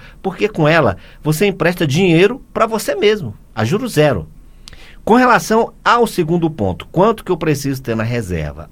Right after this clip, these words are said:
Olha, isso vai depender do orçamento de cada um. Mas existe uma regrinha de bolso que você deve ter pelo menos aí o equivalente a seis meses de salário guardado pra uma situação dessas. Tem gente que fala até em um ano de salário, mas o importante saber é,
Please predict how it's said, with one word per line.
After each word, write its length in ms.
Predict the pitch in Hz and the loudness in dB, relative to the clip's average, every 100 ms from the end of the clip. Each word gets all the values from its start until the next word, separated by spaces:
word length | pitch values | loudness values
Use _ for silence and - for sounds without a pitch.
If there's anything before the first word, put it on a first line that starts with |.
| - | -4
Olha, 460 | 143 123 87 71 78 - - - - - - - - | 0 2 0 -6 -16 -20 -20 -20 -20 -20 -20 -14 -8
isso 160 | 226 | -2
vai 100 | 214 | 0
depender 380 | 208 208 190 160 | 2 0 2 0
do 80 | 165 | 2
orçamento 460 | 160 156 139 139 127 | 0 0 -2 -2 -6
de 100 | - | -4
cada 300 | 143 147 127 | -2 2 2
um. 240 | 92 76 - - - - - - | 0 -4 -8 -20 -20 -20 -14 -2
Mas 280 | 160 214 | 0 2
existe 520 | 185 151 104 175 208 151 | 4 4 2 -4 -4 -2
uma 140 | 127 | 0
regrinha 380 | 117 95 98 92 | 0 0 -2 -2
de 100 | 82 | -4
bolso 320 | 76 104 - | -4 -6 -4
que 80 | 107 | -6
você 260 | 107 - | -6 -4
deve 220 | 95 101 98 | -4 -4 -4
ter 140 | 95 | -8
pelo 200 | 123 127 | -4 -2
menos 340 | 113 135 117 | 0 0 0
aí 180 | 107 107 | 0 0
o 80 | 123 | 0
equivalente 600 | 107 117 104 90 117 117 | -2 -4 -4 -2 -4 -6
a 40 | |
seis 580 | 101 - - 185 208 123 | -10 -8 -2 0 0 -2
meses 480 | 104 123 160 117 90 | -2 0 -2 -2 -6
de 120 | 87 | -8
salário 640 | 87 127 110 92 98 117 123 | -6 -4 -2 -2 -4 -6 -10
guardado 720 | 101 110 107 82 85 82 85 92 | -4 -2 -2 -4 -4 -4 -6 -10
pra 200 | 104 82 | -8 -6
uma 220 | 90 92 | -6 -8
situação 640 | - - 95 90 87 101 | -10 -8 -8 -8 -8 -8
dessas. 680 | 123 95 78 - - - - - - | -4 -2 -2 -6 -18 -20 -20 -20 -4
Tem 120 | 160 | 0
gente 220 | 156 196 | 0 0
que 100 | - | -6
fala 240 | 151 147 123 | -6 -4 -4
até 160 | 120 | -6
em 120 | 143 151 | -8 -6
um 120 | 107 | -2
ano 320 | 123 123 85 | -2 -2 -4
de 100 | 78 | -8
salário, 360 | 98 80 71 85 | -8 -6 -8 -10
mas 140 | 120 | -6
o 40 | |
importante 520 | 190 196 151 180 196 - | -4 -2 -2 -2 -4 -4
saber 380 | 120 104 147 131 | -4 -2 0 0
é, 140 | 76 | -2